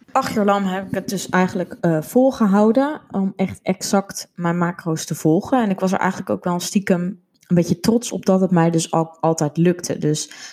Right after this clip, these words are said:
het voelde als een soort van, eh, macht. Iets waar, ja, anderen een soort van minder goed in maak-, m-, waren en mij dus wel lukte.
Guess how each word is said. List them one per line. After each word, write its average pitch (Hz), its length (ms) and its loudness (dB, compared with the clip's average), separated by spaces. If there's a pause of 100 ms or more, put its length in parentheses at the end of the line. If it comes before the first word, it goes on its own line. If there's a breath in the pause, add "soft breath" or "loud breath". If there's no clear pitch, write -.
het - 120 -18
voelde 185 220 0
als 180 160 2
een 165 60 0
soort 170 260 2
van, 156 440 -4
eh, 147 180 -2 (120)
macht. 147 540 0
Iets 190 220 2
waar, 165 440 0 (480)
ja, 165 280 0
anderen 165 380 2
een 156 60 0
soort 175 180 -4
van 151 200 0
minder 196 280 6
goed 208 260 -4
in 202 140 0
maak-, 190 380 -2 (100)
m-, 165 180 -4 (100)
waren 175 480 0
en - 280 -4
mij 165 320 0
dus 160 220 -4
wel 156 420 -2 (120)
lukte. 190 680 0